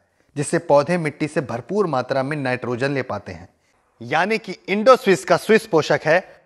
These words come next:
आपकी फसल का सच्चा साथी। स्विस पोषक का इस्तेमाल करने का सबसे सही तरीका है यूरिया के साथ मिलाकर पहली खाद के समय इसको दें, या फिर सिंचाई करते वक्त पौधों की जड़ों में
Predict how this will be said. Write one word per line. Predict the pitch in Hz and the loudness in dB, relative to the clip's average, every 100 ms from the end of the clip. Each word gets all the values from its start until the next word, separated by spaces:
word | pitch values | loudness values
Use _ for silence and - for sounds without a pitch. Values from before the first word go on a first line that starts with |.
| _ | _
आपकी | 202 247 - 185 | 4 4 2 -4
फसल | 170 151 151 | -2 -4 -2
का | 143 190 | -2 -2
सच्चा | - 185 - 160 | 0 0 0 0
साथी। | 139 113 - 90 _ _ _ _ _ | -2 -6 -10 -20 _ _ _ _ _
स्विस | - 269 294 | -2 0 0
पोषक | - 190 - 196 | 0 -2 -2 -2
का | 202 | -4
इस्तेमाल | - 180 190 208 | -2 0 0 2
करने | 185 175 | 0 -2
का | 170 | -2
सबसे | 175 180 - 190 | -4 -6 -6 -6
सही | - 160 190 | -4 -4 -2
तरीका | 185 143 131 131 | -2 -4 -4 -4
है | 139 165 _ _ - 123 | -4 -6 _ _ -4 0
यूरिया | 170 202 240 | 0 2 0
के | 208 | 0
साथ | 175 165 156 | -2 -2 -2
मिलाकर | 151 135 135 185 | -4 -2 -2 -2
पहली | 190 _ - 131 139 | -6 _ -6 -4 -4
खाद | 165 160 160 | -4 -6 -4
के | 175 | -6
समय | 170 165 | -6 -6
इसको | 175 - 175 | -8 -8 -8
दें, | 202 - _ _ - | -10 -16 _ _ -20
या | 117 196 226 | 0 4 4
फिर | - 127 - _ _ - | 0 -10 -12 _ _ -2
सिंचाई | 196 226 226 | 2 4 4
करते | 240 185 156 147 | 2 0 0 -4
वक्त | 113 - _ _ - | -4 -10 _ _ 0
पौधों | 170 175 226 | 2 4 2
की | 220 | 0
जड़ों | 135 160 185 190 | -2 0 0 -2
में | 120 | -4